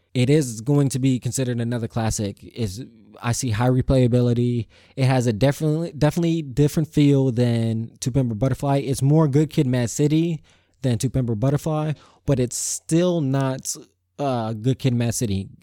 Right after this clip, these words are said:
It, it has a different vibe, but it's closer in, in sound, but still different. Um, so he's showing you the diversity. A part of this for me makes me feel like he, he, this album is him saying, Kendrick saying, "I can do what you do, Drake.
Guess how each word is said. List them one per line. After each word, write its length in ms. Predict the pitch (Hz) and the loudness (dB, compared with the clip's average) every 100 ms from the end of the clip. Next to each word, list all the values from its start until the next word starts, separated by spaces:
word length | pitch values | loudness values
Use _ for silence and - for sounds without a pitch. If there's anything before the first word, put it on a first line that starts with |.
| _ | _
It, 140 | 123 | -4
it 260 | 120 110 127 | -2 -2 0
has 180 | 131 120 | 0 0
a 80 | 113 | -2
different 540 | - 156 160 143 107 | 0 0 2 -2 0
vibe, 400 | 127 127 107 101 | 0 0 -2 -2
but 120 | 113 | -2
it's 140 | 117 - | -4 -6
closer 720 | - 147 143 123 110 107 - | 0 2 2 -2 -4 -8 -8
in, 400 | 127 120 117 123 | -4 -2 -4 -8
in 220 | 131 110 | -6 -6
sound, 640 | - - 131 113 107 101 - _ _ _ _ _ - | -4 -4 -2 -4 -6 -10 -18 _ _ _ _ _ -6
but 320 | 117 135 135 | -2 -2 -2
still 340 | - - 139 127 | -8 -2 0 2
different. 380 | 120 - 98 - _ _ 139 | 0 -2 -8 -12 _ _ -4
Um, 160 | 120 | -2
so 140 | 104 131 | 2 2
he's 160 | 117 | 2
showing 260 | - 143 139 | 2 4 4
you 140 | 123 | 2
the 80 | 113 | 2
diversity. 800 | 113 98 139 - 123 120 127 - _ - | 0 2 0 0 0 0 -2 -10 _ -8
A 60 | |
part 220 | - 175 214 | 0 2 2
of 60 | |
this 180 | 196 165 | 0 -2
for 300 | - - 139 | -8 -4 0
me 240 | 139 151 | 0 2
makes 300 | 123 123 117 | 2 2 0
me 140 | 131 117 | -2 -4
feel 260 | - 135 | 0 0
like 280 | 120 117 120 | 0 -2 -6
he, 420 | - 139 156 151 139 | -6 -2 0 -2 -6
he, 380 | 123 - 143 135 _ _ | -10 -4 -4 -4 _ _
this 400 | - 120 156 - | -18 -6 -4 -2
album 400 | 127 127 139 131 | -2 0 -2 -2
is 260 | 120 113 | -2 0
him 160 | 139 143 | 0 -2
saying, 500 | - 135 127 117 113 | -2 -2 0 -2 -4
Kendrick 380 | - 131 127 110 | -4 -2 -4 -6
saying, 460 | 135 123 117 113 - _ _ _ | -6 -4 -4 -8 -12 _ _ _
"I 120 | 131 | -2
can 120 | 147 | 2
do 120 | 143 131 | 4 4
what 160 | 123 | 4
you 80 | 117 | 2
do, 120 | 107 | 0
Drake. 280 | 98 92 | -2 -6